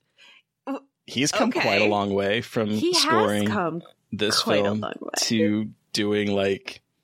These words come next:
Speaker 2: uh, Walking Dead,
Speaker 1: Godzilla.
Speaker 2: Godzilla, like, Ten Cloverfield Lane. Oh, he also did the music to Battlestar Galactica back in the day.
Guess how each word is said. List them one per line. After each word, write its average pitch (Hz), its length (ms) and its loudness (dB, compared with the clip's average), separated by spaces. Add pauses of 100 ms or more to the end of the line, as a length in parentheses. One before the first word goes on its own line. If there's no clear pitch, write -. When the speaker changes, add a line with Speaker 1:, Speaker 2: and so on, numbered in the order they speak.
(540)
Speaker 2:
uh, 147 280 0
Walking 104 500 -2
Dead, 95 880 0 (420)
Speaker 1:
Godzilla. 175 840 -2 (160)
Speaker 2:
Godzilla, 90 920 0 (240)
like, - 540 -6 (380)
Ten 87 200 -4
Cloverfield 85 600 -4
Lane. 127 640 0 (600)
Oh, 131 80 2
he 135 100 0
also 139 200 0
did 135 80 -4
the 135 40 -2
music 147 200 0
to 131 60 -4
Battlestar 131 420 0
Galactica 127 540 -2
back 139 280 -2
in 147 80 -2
the 143 60 -2
day. 143 420 0